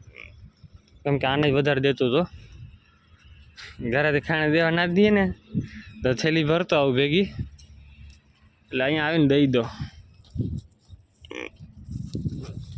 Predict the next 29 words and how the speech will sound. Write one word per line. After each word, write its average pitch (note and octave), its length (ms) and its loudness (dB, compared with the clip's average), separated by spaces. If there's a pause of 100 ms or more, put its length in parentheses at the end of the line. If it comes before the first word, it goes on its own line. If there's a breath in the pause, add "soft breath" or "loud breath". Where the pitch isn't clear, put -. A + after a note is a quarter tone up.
(560)
આખી D3 240 -2
થેલી C#3 260 0
ભરી B2+ 140 0
ગઈ C#3 260 2
હું B2+ 160 -2
તો. D#3 160 -8 (1500 loud breath)
ઘરે C#3 200 0
કે E3 140 -2
ભાવ D3 260 0
વધી D3+ 320 2
ગયો, C#3+ 160 4
એકવીસો C#3+ 320 0
રૂપિયા C3+ 260 0
થઈ C#3 180 0
ગયા. B2+ 200 0
મેં B2 100 -2
કીધું, A2+ 120 -6
"પાડાને C3+ 400 -2
દેવો D3+ 240 4
જ C3 40 -2
છે - 160 -6
મારે G#2+ 240 -2
ખા." A2 180 -6 (1040 loud breath)
આ G#2+ 80 -6
બધા C3 240 -2
જો D3 140 0
ભાઈ C#3 240 -2
ગયા B2+ 180 -2
સેઠ. - 220 -6